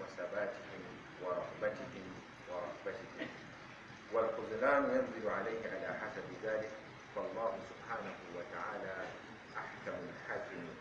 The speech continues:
وأعلم العالم، يدع التوفيق في مواضعه اللائقة به، والخذلان في مواضعها اللائق به، وهو العليم الحكيم. وما أوتي من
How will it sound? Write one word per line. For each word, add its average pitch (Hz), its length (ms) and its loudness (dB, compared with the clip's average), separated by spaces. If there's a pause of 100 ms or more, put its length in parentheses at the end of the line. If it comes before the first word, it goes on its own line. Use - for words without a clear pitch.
(480)
وأعلم 90 760 -2 (240)
العالم، 98 400 2 (840)
يدع 147 300 12
التوفيق 123 760 4
في - 80 -2 (120)
مواضعه 92 560 0 (140)
اللائقة 95 540 -2 (140)
به، 123 140 0 (760)
والخذلان 101 960 4 (240)
في 98 60 -8 (200)
مواضعها 95 840 0 (220)
اللائق 104 560 0 (180)
به، 127 260 -4 (580)
وهو 107 340 4
العليم 90 460 -2 (120)
الحكيم. - 380 -8 (1500)
وما 139 300 12
أوتي 123 540 4
من 98 180 0